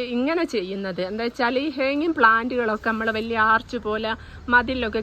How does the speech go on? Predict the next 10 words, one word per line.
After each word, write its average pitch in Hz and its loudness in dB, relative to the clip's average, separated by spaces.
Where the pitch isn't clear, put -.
കയറ്റി 220 -2
കഴിഞ്ഞാൽ 226 -2
അത് 220 -2
നമുക്ക് 240 0
പിന്നെ 254 -2
മാ-, 247 4
വെട്ടിപ്പോക്കണം 240 2
അല്ലെ 226 -2
മാറ്റണം 233 0
തോന്നുമ്പോൾ 220 -2